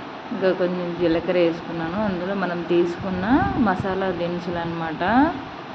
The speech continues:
దాల్చిన చెక్క మూడు, మూడు లవంగాలు, ఒక ఇలాచి, కట్ చేసుకున్న చిల్లీ అనమాట,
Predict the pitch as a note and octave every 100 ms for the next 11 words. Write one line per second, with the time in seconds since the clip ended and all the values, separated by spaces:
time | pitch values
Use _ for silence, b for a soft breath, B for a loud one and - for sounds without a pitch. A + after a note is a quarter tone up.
0 | - - - - F#3 F3+ F#3 F3+ F3+ F3
1 | - E3+ E3+ E3+ E3+ E3 E3+ E3+ - -
2 | E3+ E3+ E3+ E3 D#3+ F3+ F3 E3+ F3 G3+
3 | G#3 F3 E3+ D#3+ D#3+ A3+ - - - -
4 | - - - - - - - - - -
5 | - F#3+ - F#3+ G3 - F#3 G#3+ - G3+
6 | F#3 F#3+ F3+ D#3+ D#3+ D#3+ D3